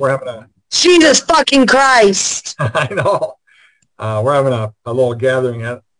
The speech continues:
Speaker 1: on that Sunday, but I do know that kinda competes with that. But, you know, most of the people we're having, um, at the show are a lot more golden age, uh, or, uh, probably a lot more golden age folks there. So, uh, but
Speaker 2: Oh,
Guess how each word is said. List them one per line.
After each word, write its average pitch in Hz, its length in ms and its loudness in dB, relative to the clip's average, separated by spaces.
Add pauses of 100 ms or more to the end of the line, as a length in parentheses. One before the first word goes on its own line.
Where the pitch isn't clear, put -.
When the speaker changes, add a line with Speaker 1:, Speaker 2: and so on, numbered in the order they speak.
(100)
Speaker 1:
on 120 140 -10
that 110 200 -10
Sunday, 151 400 -2
but 123 160 -4
I 120 100 -6
do 135 160 -6
know 127 140 -4
that 120 240 -8
kinda 123 260 -8
competes 120 520 -8
with 117 240 -2 (440)
that. 127 260 -6
But, 117 220 -10
you 135 80 -16
know, 123 120 -4
most 147 340 -2
of 139 60 -4
the 120 80 -2
people 143 360 -6
we're 131 200 -8
having, 139 440 -4 (400)
um, 113 300 -6 (140)
at 139 160 -12
the 135 100 -8
show 147 380 2
are 123 260 -2
a 135 80 -8
lot 135 220 -4
more 135 180 -4
golden 123 400 -2
age, 127 420 -10 (420)
uh, 104 340 -12
or, 117 220 -10
uh, 107 180 -6 (760)
probably 143 180 0
a 123 40 -4
lot 127 160 -4
more 117 140 -6
golden 120 380 -4
age 120 180 -12
folks 110 280 -12
there. 110 260 -10
So, 101 300 -16 (460)
uh, 110 180 -6
but 339 100 2
Speaker 2:
Oh, - 20 6